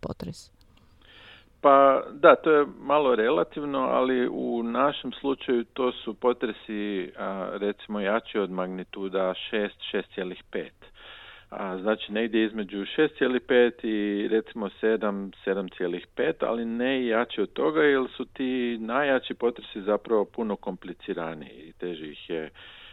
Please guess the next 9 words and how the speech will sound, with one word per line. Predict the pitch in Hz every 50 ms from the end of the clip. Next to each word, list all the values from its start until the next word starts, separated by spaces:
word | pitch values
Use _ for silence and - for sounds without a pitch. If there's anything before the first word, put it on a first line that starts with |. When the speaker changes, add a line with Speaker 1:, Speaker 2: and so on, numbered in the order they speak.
| - - - _ -
Speaker 2:
a, | - 90 80 76 78 80 73 - - 87 85
zapravo | 85 82 85 - - 87 82 85
iskoristiti | 85 - - - 98 87 92 92 - _ - 95 - - 85 82
za | 78 90 82
ovu | 87 92 90
vrstu | 80 90 92 - - - 101
istraživanja. | 85 - - 90 82 110 117 120 120 - 190 170
Speaker 1:
Mhm. | 196 196 196 - - - - - - - - - _ - - - - _ -
Speaker 2:
A, | 98 98 95 -